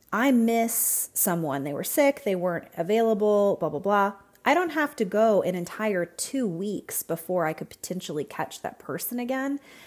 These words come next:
I could catch them the next week on a Wednesday without having to go too far out of my way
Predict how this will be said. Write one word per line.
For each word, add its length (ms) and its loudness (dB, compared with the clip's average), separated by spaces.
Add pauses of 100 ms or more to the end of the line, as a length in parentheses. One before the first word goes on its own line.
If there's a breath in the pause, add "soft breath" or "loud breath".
(380 loud breath)
I 120 2
could 240 -2
catch 400 -6
them 300 0
the 100 0
next 340 -2
week 300 -4 (120)
on 120 -8
a 60 -6
Wednesday 960 0 (300 loud breath)
without 360 4
having 260 6
to 80 8
go 160 6
too 500 2
far 360 4
out 140 4
of 100 0
my 160 0
way 500 6